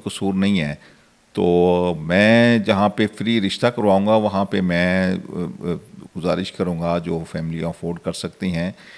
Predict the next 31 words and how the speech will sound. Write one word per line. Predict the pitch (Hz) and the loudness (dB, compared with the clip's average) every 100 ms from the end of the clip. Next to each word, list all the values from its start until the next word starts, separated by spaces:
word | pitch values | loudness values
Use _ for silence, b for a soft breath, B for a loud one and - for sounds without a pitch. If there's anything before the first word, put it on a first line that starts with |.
| B - | B -16
इस | 90 - | -12 -10
बच्ची | 82 87 | -8 -8
के | 85 87 80 | -4 -4 -4
जहेज | 85 85 87 | -4 -4 -6
के | - 85 | -6 -6
लिए, | 80 82 85 | -4 -4 -4
इसके | 87 - 87 - | -6 -8 -14 -12
खाने | - 82 82 82 - - | -8 -6 -4 -6 -10 -8
के | 85 | -8
लिए | 80 78 85 | -6 -4 -4
या | 87 87 | -4 -6
इसके | - 87 | -8 -10
दीगर | 80 90 107 92 | -8 -6 -6 -4
जो | 87 | -6
ज़रूरियात | 80 78 76 78 78 - | -6 -8 -6 -6 -6 -6
हैं | 80 | -8
उसके | - 90 | -6 -6
लिए, | 78 85 95 B B B - | -4 -4 -6 B B B -12
तो | 95 | -6
मैं | 87 90 | -2 -2
सबसे | - 95 - | -4 -10 -4
अपील | 87 85 80 | -4 -4 -6
करूँगा | - 85 85 92 | -4 -4 -4 -6
कि | - | -6
वो | 87 85 | -8 -8
सब | - 82 | -10 -10
इस | 82 - | -10 -12
बच्ची | - - | -12 -12
को | 80 92 | -14 -14
सपोर्ट | - 82 78 | -10 -10 -8
करें | - 95 | -8 -6